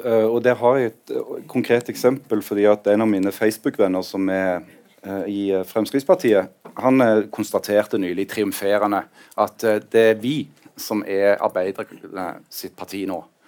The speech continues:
Det er Fremskrittspartiet som er partiet for folk som går i kjeledress på jobb i dette landet. Det er ikke Arbeiderpartiet. Lenge siden det var Arbeiderpartiet. Eh,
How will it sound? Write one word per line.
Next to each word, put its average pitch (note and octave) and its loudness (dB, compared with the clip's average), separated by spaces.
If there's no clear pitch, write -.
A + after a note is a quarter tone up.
Det A2 4
er A2+ 6
Fremskrittspartiet A#2+ -4
som G2 -6
er G2 -2
partiet G2+ -4
for - -10
folk G2 -6
som F#2 -10
går F#2+ 0
i - -6
kjeledress F#2+ -6
på - -16
jobb F2 -10
i F2 -10
dette E2+ -6
landet. D#2+ -8
Det G#2 -2
er F#2 -2
ikke G2+ -8
Arbeiderpartiet. F2+ -10
Lenge G2+ -4
siden F#2+ -8
det D#2 -10
var D#2+ -4
Arbeiderpartiet. D#2+ -14
Eh, G#2+ 2